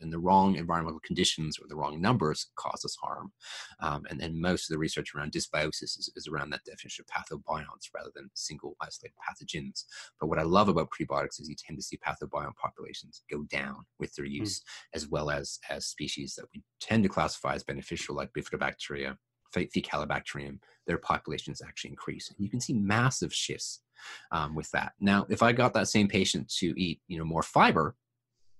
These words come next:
Speaker 1: we're still gonna have some nice shifts to that ecosystem,
Speaker 2: Mm.
Speaker 1: but you're not gonna have that same, you know, thousandfold <laughs> potentially increase in bifidobacteria
Speaker 2: Right.
Speaker 1: as a consequence of that. There might be a slight increase because they might be enjoying some of the,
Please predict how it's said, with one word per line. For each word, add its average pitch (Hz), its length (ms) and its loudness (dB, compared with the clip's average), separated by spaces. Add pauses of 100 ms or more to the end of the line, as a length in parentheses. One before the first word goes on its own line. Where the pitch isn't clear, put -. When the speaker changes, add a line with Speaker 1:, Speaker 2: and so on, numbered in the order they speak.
(160)
Speaker 1:
we're 120 100 6
still - 160 4
gonna 269 140 10
have 98 120 8
some 87 320 4
nice 98 320 6
shifts - 340 4
to 80 100 -2
that 78 100 4
ecosystem, 135 760 2
Speaker 2:
Mm. 104 320 -4
Speaker 1:
but - 120 4
you're 98 100 8
not 104 220 8
gonna 101 160 4
have 82 220 2
that - 180 0
same, 90 500 4
you 80 100 -4
know, 78 280 -4 (800)
thousandfold 90 880 6
<laughs> - 120 10
potentially 131 540 8
increase 107 380 10
in 92 100 8
bifidobacteria 87 680 4
Speaker 2:
Right. 110 160 8
Speaker 1:
as 71 160 0
a - 60 -6
consequence - 500 -16
of - 60 -20
that. - 180 -10
There - 60 2
might 269 100 4
be 175 80 8
a - 40 8
slight 113 280 4
increase - 580 -4
because - 220 -10
they 82 100 2
might 78 200 0
be 76 120 -12 (100)
enjoying 82 400 0
some 76 220 -8
of 73 100 -6
the, 71 140 -6